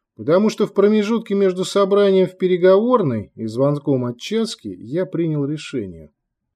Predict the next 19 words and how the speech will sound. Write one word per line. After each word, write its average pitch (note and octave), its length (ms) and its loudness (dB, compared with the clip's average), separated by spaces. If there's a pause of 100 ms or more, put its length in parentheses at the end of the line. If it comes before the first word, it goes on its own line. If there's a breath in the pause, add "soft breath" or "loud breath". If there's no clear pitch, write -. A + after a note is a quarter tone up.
(140)
Я B2 200 -4
уже D3 220 -2
говорил, G3+ 420 2
что - 180 -4
не C3+ 180 2
испытываю C3 520 -2
никаких C3 540 -2
эмоций. B2+ 640 -2 (500)
И F#2+ 100 -20
хорошо. B2 680 -8 (500)
Насколько C4+ 460 0
я C#3 160 4
понял G3+ 360 2
из G#2+ 100 0
наблюдений, A#2 840 0
эмоции C3+ 560 -4
все G#3 320 -8
только D3+ 360 -4
усложняют. C3+ 920 -4